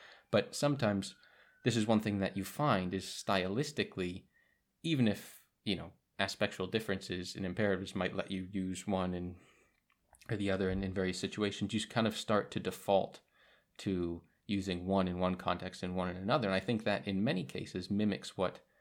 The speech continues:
what ancient authors were doing. So for me, my style is I say "Elthe," meaning to come here, and "Erhu" if I'm meaning come along. And I think you'll find that supported in,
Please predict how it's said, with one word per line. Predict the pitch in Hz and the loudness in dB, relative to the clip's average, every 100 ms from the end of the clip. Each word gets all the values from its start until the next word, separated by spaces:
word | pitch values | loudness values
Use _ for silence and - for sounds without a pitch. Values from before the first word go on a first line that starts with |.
| _ _ - | _ _ -6
what | 92 - | -4 2
ancient | 117 113 95 | 2 0 -2
authors | 90 90 87 | -2 -2 -6
were | - | -6
doing. | 98 98 | -6 -6
So | - | -2
for | 92 123 | -2 2
me, | 190 185 127 | 4 4 4
my | 110 131 | 4 2
style | 139 - 82 85 113 | 0 -4 -4 -4 -4
is | 98 - | -6 -6
I | 95 | -6
say | - 90 | -4 0
"Elthe," | 98 90 - 92 107 - | -2 -2 2 2 0 -4
meaning | 95 90 | -4 -4
to | 90 | -6
come | - 90 | -4 -4
here, | 87 98 135 - | -2 -4 -4 -2
and | 113 - | -4 -2
"Erhu" | - - - - 117 - | 0 2 0 -2 -4 -4
if | - | -4
I'm | 120 107 | 2 4
meaning | 101 | 4
come | 95 95 | 2 0
along. | 90 90 95 92 - | 2 0 0 -6 -2
And | |
I | 95 | 2
think | 123 104 | 2 2
you'll | 92 | 0
find | 104 92 92 | 2 0 0
that | 90 | -4
supported | - - 156 107 95 | -6 0 2 2 -2
in, | 90 | -6